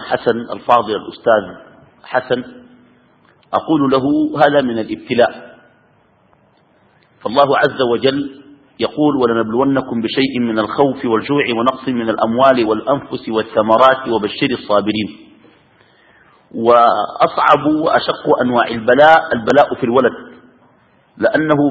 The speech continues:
فلذة كبد، ولذلك قال صلى الله عليه وسلم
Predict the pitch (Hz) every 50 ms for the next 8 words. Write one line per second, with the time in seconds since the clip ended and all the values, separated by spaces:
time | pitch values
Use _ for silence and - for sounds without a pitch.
0 | - - 135 131 160 165 147 156 147 - 123 - 180 160 139 131 - - - -
1 | - - _ _ _ _ _ _ _ _ _ _ _ - 104 107 117 123 139 131
2 | 135 135 139 131 135 - - - - - - - - - _ _ _ _ _ _
3 | _ _ _ _ - - 135 135 131 135 135 123 113 117 117 131 139 113 131 117
4 | 98 113 113 110 107 107 113 - 147 139 139 135 143 143 -